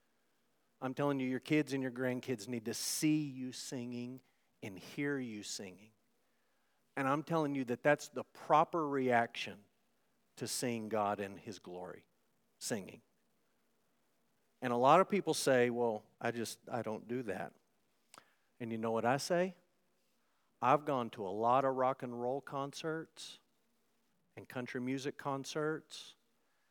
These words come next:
and seen a lot of rough, crusty dudes singing really loud. And I'm pretty sure some of those same guys go to church on Sunday morning and do this.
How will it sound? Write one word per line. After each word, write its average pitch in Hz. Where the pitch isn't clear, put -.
and 117
seen 110
a 110
lot 113
of 117
rough, 123
crusty 131
dudes 117
singing 101
really 104
loud. 92
And 127
I'm 127
pretty 160
sure 147
some 139
of 123
those 123
same 156
guys 135
go 131
to 117
church -
on 117
Sunday 113
morning 117
and 101
do 107
this. -